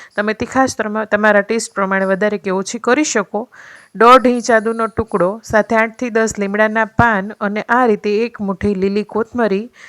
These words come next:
ડાળખી સહિત જ લેવાની છે. તો સારી રીતે ધોઈ લીધી હતી અને નીતારી લીધી છે.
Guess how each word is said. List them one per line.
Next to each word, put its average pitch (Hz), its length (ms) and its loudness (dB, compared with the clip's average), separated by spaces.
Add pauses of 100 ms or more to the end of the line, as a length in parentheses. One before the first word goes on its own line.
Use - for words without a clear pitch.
(200)
ડાળખી 220 500 4
સહિત 214 360 -4
જ 185 200 -2
લેવાની 185 420 0
છે. 226 240 -8
તો - 140 -6
સારી 202 240 2
રીતે 214 260 -6
ધોઈ 196 400 -2
લીધી 190 360 -4
હતી 226 300 -6 (440)
અને 190 180 -4
નીતારી 196 440 -2
લીધી 175 240 -8
છે. 269 240 -8